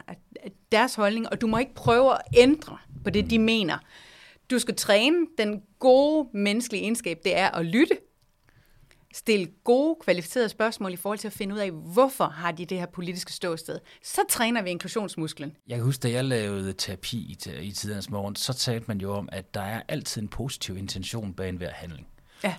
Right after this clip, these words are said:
Speaker 2: Og det er en rigtig god måde at, sådan at bruge det også, altså hvis du er uenig med folk.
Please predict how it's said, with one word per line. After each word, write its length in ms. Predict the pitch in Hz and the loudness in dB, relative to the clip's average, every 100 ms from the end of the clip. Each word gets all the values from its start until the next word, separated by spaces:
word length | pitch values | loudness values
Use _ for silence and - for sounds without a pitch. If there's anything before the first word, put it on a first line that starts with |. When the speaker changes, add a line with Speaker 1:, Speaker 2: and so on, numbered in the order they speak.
| - | -8
Speaker 2:
Og 120 | 117 | -2
det 60 | 170 | 0
er 40 | |
en 40 | 165 | 0
rigtig 240 | 170 160 | -2 -4
god 160 | - - | -6 -2
måde 440 | 117 120 - 175 - - | 0 2 2 0 -4 -6
at, 80 | |
sådan 160 | 117 139 | -4 -4
at 100 | 113 | -6
bruge 280 | - 123 180 | -4 -2 0
det 100 | 185 | 0
også, 380 | - 165 - - | 2 2 2 -2
altså 180 | 143 | -2
hvis 140 | 139 135 | -2 -2
du 140 | 143 135 | 0 0
er 40 | |
uenig 320 | 143 196 170 | 2 4 2
med 100 | 95 | 0
folk. 280 | 95 120 120 | -2 -4 -4